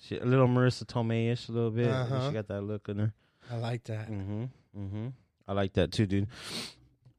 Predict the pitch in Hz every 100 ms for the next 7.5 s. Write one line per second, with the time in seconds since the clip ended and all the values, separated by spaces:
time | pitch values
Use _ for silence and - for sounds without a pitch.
0 | _ - 147 135 110 76 - - - 127
1 | 180 139 156 185 160 143 165 170 190 185
2 | 214 208 - - 156 170 170 165 175 170
3 | - 170 170 170 170 - - 127 117 95
4 | - - - 123 151 123 98 82 73 73
5 | 78 69 - 82 52 - 208 - 254 285
6 | 208 - 220 220 - 196 165 - - 175
7 | - 160 208 320 320